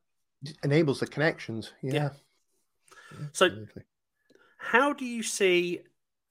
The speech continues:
Speaker 2: technology, again, you mentioned, you touched on A I a minute ago. How do you
Speaker 1: Hmm.
Speaker 2: see technology helping you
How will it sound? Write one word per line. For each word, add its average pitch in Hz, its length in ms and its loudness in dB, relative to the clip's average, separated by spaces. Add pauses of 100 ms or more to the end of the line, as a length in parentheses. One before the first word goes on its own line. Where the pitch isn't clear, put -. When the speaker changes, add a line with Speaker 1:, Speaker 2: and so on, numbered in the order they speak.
(160)
Speaker 2:
technology, 143 1200 -4 (360)
again, 123 180 -8
you 127 80 -6
mentioned, 160 340 -4
you 139 100 -10
touched - 260 -2
on 165 100 0
A - 20 4 (160)
I 139 180 2
a 127 40 -2
minute 120 260 -8
ago. - 220 -14
How 180 220 4
do 202 120 -4
you 185 100 -4 (220)
Speaker 1:
Hmm. 160 180 0
Speaker 2:
see 143 240 -6 (400)
technology 139 440 -2
helping 131 520 0
you 127 500 -4